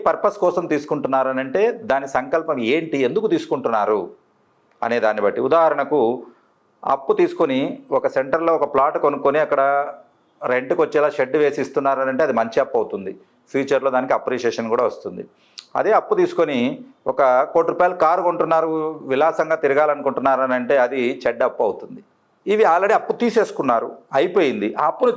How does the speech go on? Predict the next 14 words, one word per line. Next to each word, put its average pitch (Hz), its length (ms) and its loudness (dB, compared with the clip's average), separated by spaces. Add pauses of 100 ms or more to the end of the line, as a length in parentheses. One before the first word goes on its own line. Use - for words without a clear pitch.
తీర్చాలంటే 202 580 2 (120)
ఏం 143 80 0 (100)
చేయాలి? 87 400 -2 (1000)
ఈ 170 160 4
అప్పు - 260 -2
తీర్చడానికి 147 680 0
మనకు 135 260 0 (1120)
ప్లానెట్స్ 185 520 2
ఎలా 147 200 6
హెల్ప్ 127 240 0
చేస్తాయి, 113 420 2 (280)
సైంటిఫిక్‌గా 208 680 0 (240)
దానికి 143 320 0
ఉన్న, 151 100 2